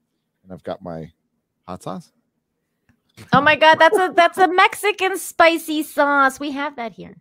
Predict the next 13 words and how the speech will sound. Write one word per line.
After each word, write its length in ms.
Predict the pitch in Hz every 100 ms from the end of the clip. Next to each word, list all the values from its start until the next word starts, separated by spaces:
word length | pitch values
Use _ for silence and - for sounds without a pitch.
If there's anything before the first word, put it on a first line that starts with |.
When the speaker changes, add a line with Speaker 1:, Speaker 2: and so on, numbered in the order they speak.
| _
Speaker 1:
Yeah, 100 | 151
the 140 | 123 110
sweet 340 | - 120 139
habanero. 680 | 110 117 110 98 98 131 87
It's 120 | 76
the 100 | -
best. 260 | 202 226 320
Speaker 2:
Yeah, 400 | 311 285 262 233
that's 220 | 214 285
good. 420 | - 233 294 202 156
That's 180 | 220
good 160 | - 240
stuff. 480 | - 190 185 147